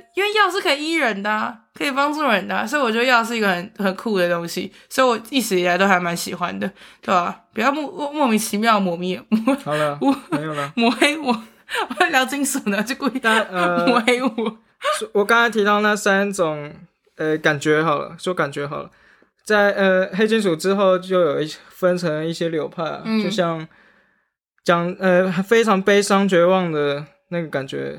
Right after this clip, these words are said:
Speaker 2: 之后就会变成那个，
Speaker 1: 哎。
Speaker 2: 呃，自杀黑或者是抑郁黑，
Speaker 1: 哦。
Speaker 2: 就是我们讲D S，
Speaker 1: 你那个会看吗？
Speaker 2: D S P M。
Speaker 1: 你那个，你那会听吗？我在看，你会听吗？
Speaker 2: 呃，
Speaker 1: 自杀金属或者是
Speaker 2: 我，会，会，
Speaker 1: 你也会听？
Speaker 2: 有一些是蛮赞的。啊？
Speaker 1: 你也会听？
Speaker 2: 会啊，为什么不会？
Speaker 1: 听了会怎样吗？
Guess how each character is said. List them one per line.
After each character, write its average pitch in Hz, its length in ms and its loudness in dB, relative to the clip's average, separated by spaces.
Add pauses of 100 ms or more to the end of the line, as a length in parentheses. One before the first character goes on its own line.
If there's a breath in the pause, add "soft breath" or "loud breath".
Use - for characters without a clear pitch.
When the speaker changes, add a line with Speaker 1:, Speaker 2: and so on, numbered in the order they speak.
(140)
Speaker 2:
之 165 180 -6
后 170 180 -2
就 170 120 -2
会 165 80 2
变 165 220 -2
成 147 180 -6
那 151 80 -6
个， 151 100 -4
Speaker 1:
哎。 156 300 0
Speaker 2:
呃， 156 60 0
自 208 200 0
杀 185 220 4
黑 185 320 4
或 196 120 2
者 170 60 2
是 170 140 -4
抑 180 120 -2
郁 175 200 -2
黑， 160 100 -4
Speaker 1:
哦。 214 600 -2
Speaker 2:
就 190 60 -4
是 190 80 0
我 170 40 0
们 160 140 -4
讲 147 300 -8
D 160 220 -4
S， 156 220 -4
Speaker 1:
你 226 100 0
那 269 140 -4
个 - 80 2
会 262 80 6
看 247 220 2
吗？ 208 60 2
Speaker 2:
D 160 60 4
S 165 40 4
P - 0 -
M。 185 320 -2 (460)
Speaker 1:
你 220 120 -6
那 285 100 -2
个， 262 100 0
你 208 100 -2
那 226 80 0
会 254 120 2
听 226 200 -4
吗？ 202 120 -6
我 190 40 -8
在 202 80 -4
看， 202 320 -6
你 196 100 -6
会 247 180 -8
听 202 280 -10
吗？ 190 340 -10 (720)
Speaker 2:
呃， 214 360 4
Speaker 1:
自 208 100 2
杀 233 220 4
金 233 200 -4
属 202 220 -4
或 233 140 4
者 170 160 4
是 147 80 -6
Speaker 2:
我， 202 40 -4
会， 202 140 4
会， 143 220 -4
Speaker 1:
你 - 80 0
也 - 80 6
会 381 180 4
听？ - 0 -
Speaker 2:
有 - 0 -
一 359 140 2
些 - 20 2
是 - 80 2
蛮 165 120 -2
赞 170 220 -4
的。 - 80 -14
啊？ 180 320 -10
Speaker 1:
你 392 80 -10
也 359 60 -2
会 349 140 -2
听？ 330 300 -8
Speaker 2:
会 240 140 -6
啊， 202 100 -6
为 208 120 -8
什 196 100 -16
么 143 60 -16
不 143 80 -18
会？ 151 180 -18
Speaker 1:
听 381 160 -2
了 370 60 2
会 359 100 2
怎 269 120 -2
样 247 200 2
吗？ 226 340 0